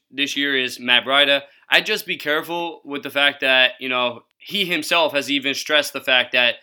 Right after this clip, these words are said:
he may sit a game or two, being that it is a longer season and he wants to be healthy for the longevity of the season.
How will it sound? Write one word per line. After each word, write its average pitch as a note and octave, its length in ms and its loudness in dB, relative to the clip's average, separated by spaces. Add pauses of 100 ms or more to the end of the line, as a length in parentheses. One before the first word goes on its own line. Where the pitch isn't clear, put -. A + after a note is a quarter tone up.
(260)
he D#3 240 -2
may D3+ 260 6
sit D#3 480 2
a C3+ 160 0
game C#3 260 2
or C3+ 80 -4
two, D3 400 -6 (280)
being C3+ 300 0
that B2+ 140 0
it C3 100 -6
is C3 180 -4
a B2+ 120 -2
longer B2+ 540 -4
season C3+ 480 -2
and B2+ 100 -2
he A2+ 80 -6
wants A#2+ 280 -6
to - 80 -8
be B2 100 -6
healthy B2 300 -8
for A#2+ 160 -12
the A2+ 80 -14
longevity B2+ 680 -2
of A#2+ 80 -4
the A2+ 60 -16
season. A#2+ 520 -6